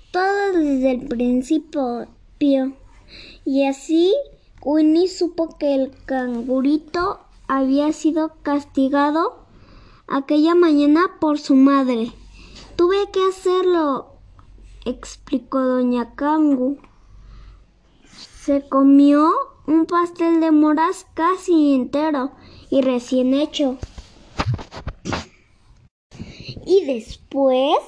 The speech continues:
preguntó Winnie, que parecía detective haciendo una investigación.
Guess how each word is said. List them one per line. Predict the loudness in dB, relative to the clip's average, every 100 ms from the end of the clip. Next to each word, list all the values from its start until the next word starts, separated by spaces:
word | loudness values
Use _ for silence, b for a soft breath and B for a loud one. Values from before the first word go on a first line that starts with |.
| -10 _ -20 -12
preguntó | -6 -4 -2 -2 -2 -2 0
Winnie, | 2 2 2 0 0 -6 -12 -20 -20 -20 -20 -20 -20 -20 -20 b b b b _ -20 _
que | -6 -6
parecía | -2 -2 -2 -4 -4 -4 -2 -4 -6 -18 -20 -20 -20 -20 -16
detective | -8 -4 -4 -4 -6 -6 -10 -16 -8 0 0 2
haciendo | 0 0 2 4 6
una | 6 4
investigación. | 2 0 -2 -6 -10 -8 -10 -4 0 4 4 2 -2